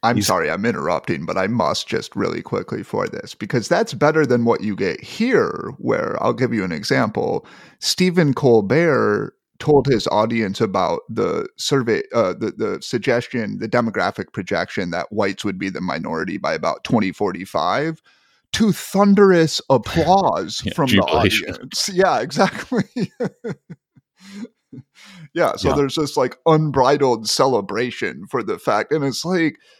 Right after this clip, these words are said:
Speaker 1: it, it's just, it's totally bizarre to me that, like, w-, w-, would anybody think about this? Like, if,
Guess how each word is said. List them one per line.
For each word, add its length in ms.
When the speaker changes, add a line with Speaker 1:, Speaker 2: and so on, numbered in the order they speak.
Speaker 1:
it, 200
it's 160
just, 340
it's 280
totally 380
bizarre 500
to 200
me 420
that, 340
like, 220
w-, 200
w-, 200
would 180
anybody 520
think 280
about 320
this? 280
Like, 180
if, 240